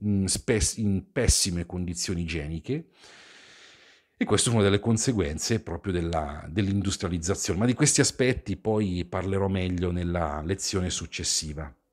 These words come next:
La consapevolezza dei limiti, delle difficoltà del nuovo modo di lavoro in fabbrica portò presto a delle manifestazioni di scontento e di opposizione sociale.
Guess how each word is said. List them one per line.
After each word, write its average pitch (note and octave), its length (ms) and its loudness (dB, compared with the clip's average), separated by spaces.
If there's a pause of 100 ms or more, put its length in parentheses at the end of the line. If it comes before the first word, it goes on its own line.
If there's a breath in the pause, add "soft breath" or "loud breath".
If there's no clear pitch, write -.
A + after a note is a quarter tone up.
(680)
La A2+ 180 -2
consapevolezza A2 840 4
dei F#2 160 -2
limiti, F#2 640 0 (380)
delle F#2+ 240 -2
difficoltà G2 960 -2 (280)
del F2 180 -4
nuovo G2+ 380 4
modo G#2 280 4
di F2 140 -2
lavoro G#2 720 2 (320 loud breath)
in G#2 140 -2
fabbrica F#2 760 -2 (220 loud breath)
portò F3 360 -2
presto F2 360 -2
a A2 40 -2
delle F#2+ 260 0
manifestazioni F#2+ 1040 0
di F#2 100 -2
scontento F#2 960 0
e G#2 100 -4
di F#2 180 -8
opposizione G2+ 800 -2
sociale. D2+ 640 -8